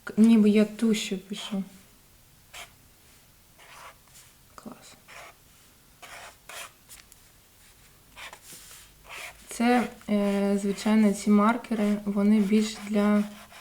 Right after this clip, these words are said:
е, бунтарства. <laughs> Це дуже прикольно. Мені дуже подобається, що я не дуже можу розрахувати, <clears throat> е, як буде кластися ця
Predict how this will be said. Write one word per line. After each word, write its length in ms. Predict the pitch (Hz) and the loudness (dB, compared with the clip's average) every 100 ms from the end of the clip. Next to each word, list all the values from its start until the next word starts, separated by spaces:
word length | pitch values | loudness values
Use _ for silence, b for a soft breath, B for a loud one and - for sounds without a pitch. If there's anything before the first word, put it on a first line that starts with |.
| B B B B B B B B - - _ | B B B B B B B B -20 -20 _
е, 420 | 196 190 185 185 185 | -4 -4 -4 -4 -4
бунтарства. 800 | 180 208 202 180 185 - 240 247 | 2 2 2 -2 -2 -4 0 2
<laughs> 260 | B 254 B B B B B B B B - - | B 0 B B B B B B B B -16 -2
Це 500 | 254 247 233 226 220 208 202 208 | 4 4 4 4 2 2 0 -2
дуже 420 | 190 226 208 208 | 0 4 4 4
прикольно. 560 | - 185 - 180 180 | 2 -4 -4 -4 -2
Мені 280 | 180 185 208 | 0 4 4
дуже 260 | 202 208 208 | 4 2 0
подобається, 600 | - 196 196 208 202 202 | -2 -2 2 2 0 -4
що 160 | - | -2
я 140 | 202 196 | 0 2
не 200 | 202 196 | 2 2
дуже 280 | 202 202 202 | 0 0 2
можу 280 | 190 196 | 2 0
розрахувати, 920 | 190 196 196 196 - 185 185 185 - 170 - - - - | -2 0 -2 -4 -4 -2 -2 -4 -8 -12 -16 -20 -18 4
<clears throat> 1080 | 262 240 180 - - - - - - 240 190 | 8 10 8 0 -16 -20 -20 -20 -20 -8 -2
е, 480 | 185 180 175 175 170 175 175 B B B B B - | 0 2 2 0 -2 -6 -8 B B B B B -6
як 300 | 202 208 190 | 2 2 2
буде 420 | 180 185 180 180 175 | 0 -2 0 -2 -2
кластися 640 | 190 190 185 196 190 - | -2 -2 -2 -10 -10 -12
ця 460 | 185 202 190 180 | -6 -2 0 0